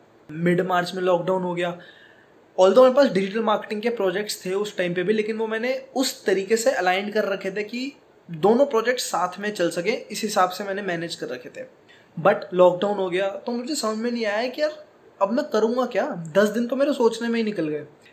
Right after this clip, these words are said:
फिर मैंने सोचा कि यार पता नहीं है lockdown कब तक चलेगा, पता नहीं है कोविड कब तक चलेगा, कब तक ऐसे ही बैठा रहूँगा। So मैंने सोचा कि यार मैं अपनी skills पे काम करूँगा, जो skills मुझे आती हैं मैं उन्हें enhance करूँगा और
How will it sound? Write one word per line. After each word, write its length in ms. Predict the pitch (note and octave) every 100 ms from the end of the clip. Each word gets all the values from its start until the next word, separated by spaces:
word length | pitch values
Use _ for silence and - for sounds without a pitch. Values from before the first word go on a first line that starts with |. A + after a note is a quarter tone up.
| -
फिर 140 | A#3
मैंने 200 | C4 C4+
सोचा 320 | B3+ A3+ A#3+
कि 140 | A#3 B3
यार 280 | A#3+ - - - - -
पता 200 | F#3+ G3+
नहीं 120 | G#3
है 60 | A3+
lockdown 420 | G3+ F3 E3 G3
कब 160 | F#3+ -
तक 100 | G3
चलेगा, 300 | F#3+ F3 F#3+
पता 260 | A3+ - A3
नहीं 120 | A3+
है 60 | C4+
कोविड 380 | G3+ G3 A3
कब 180 | A3+ G#3 G3+
तक 100 | G3
चलेगा, 400 | E3 D#3+ D#3 D#3 - -
कब 140 | F#3 -
तक 60 | G#3+
ऐसे 180 | G3+ G#3
ही 60 |
बैठा 200 | G3 E3
रहूँगा। 360 | D#3+ D#3+ F3+ F#3+ - - -
So 460 | - G#3+ B3 B3+ F#3+
मैंने 200 | F#3+ A3
सोचा 280 | G3+ F#3
कि 140 | G#3 A3+
यार 100 | A3+
मैं 120 | A#3
अपनी 200 | A#3 B3+
skills 400 | - - C4 C4
पे 120 | -
काम 220 | B3+ A#3
करूँगा, 340 | G#3+ F3 E3+ A#3 F3
जो 240 | D#3+ A3
skills 300 | A3 A#3 A3
मुझे 220 | G#3 G#3+
आती 360 | F#3+ D#3+ E3 F#3
हैं 260 | G#3 A#3+ - -
मैं 160 | F3
उन्हें 280 | G#3+ F#3+ G#3
enhance 420 | F#3+ E3+ E3+ F3
करूँगा 440 | - F#3+ F#3+ A#3+ D4 - -
और 300 | C4+ -